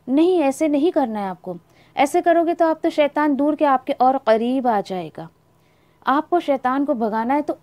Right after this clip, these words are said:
उस बराबर प्रॉपर एक एक वर्ड को सही प्रोनाउंस करिए।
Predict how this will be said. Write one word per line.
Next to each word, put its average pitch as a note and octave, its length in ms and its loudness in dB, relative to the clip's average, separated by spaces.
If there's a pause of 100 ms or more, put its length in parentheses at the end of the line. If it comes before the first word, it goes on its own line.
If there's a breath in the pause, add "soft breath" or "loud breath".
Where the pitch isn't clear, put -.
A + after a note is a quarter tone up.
उस - 240 -14 (140)
बराबर D4+ 460 2
प्रॉपर D#4 460 4
एक C#4 280 0
एक D4 200 -4
वर्ड B3+ 340 0
को D#4+ 140 -2
सही C#4+ 280 0
प्रोनाउंस D4+ 480 -2
करिए। E4 360 -2